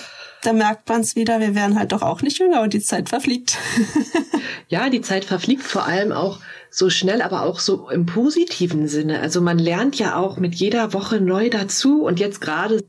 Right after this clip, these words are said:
Speaker 2: es sind so viele Eindrücke, die auf uns sehr niederprasseln, also.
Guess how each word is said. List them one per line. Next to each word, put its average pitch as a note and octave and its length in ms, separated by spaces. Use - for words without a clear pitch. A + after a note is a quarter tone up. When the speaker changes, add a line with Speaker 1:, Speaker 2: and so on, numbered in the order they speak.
Speaker 2:
es F#3 140
sind G3 140
so G#3 140
viele A#3+ 320
Eindrücke, G#3+ 720
die F#3 80
auf F3 200
uns F3 180
sehr D3+ 160
niederprasseln, G#3+ 880
also. E3 500